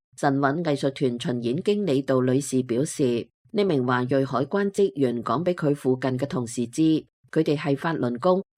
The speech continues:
佢哋搞政治，佢哋係非法㗎。仲有另外三位神韻藝術家亦向大紀元表示，有兩次其他海關職員正在為神韻藝術家辦理入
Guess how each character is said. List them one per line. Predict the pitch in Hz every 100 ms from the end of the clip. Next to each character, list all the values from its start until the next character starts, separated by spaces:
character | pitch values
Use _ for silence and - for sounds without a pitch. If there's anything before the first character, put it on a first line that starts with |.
| -
佢 | 156
哋 | 143
搞 | 127 120
政 | 180 156 147
治， | 143 131 120 -
佢 | 147
哋 | 139 127
係 | 120
非 | 123 170
法 | 170 135
㗎。 | 127 127 123 117 - _ _ _
仲 | 151
有 | 147 160
另 | 156
外 | 139 139
三 | 139 208 214
位 | 170 131
神 | 190 135 123
韻 | 123 156
藝 | 139
術 | 127 131
家 | 127 185 180 - _
亦 | 143 -
向 | 160 147
大 | 147 127
紀 | 131
元 | 170 131 123
表 | 120 156
示， | - 127 113 - _ _
有 | - 147
兩 | 160 143 151
次 | 165 147 - _ -
其 | 135
他 | 196 214
海 | 127 135
關 | - 196 196
職 | 196 190
員 | 139 127 123
正 | 156 156
在 | 139
為 | 139 135
神 | 131 123
韻 | 127 131
藝 | 151 131
術 | 131 127
家 | 190 190
辦 | 160 131 127
理 | 131
入 | 147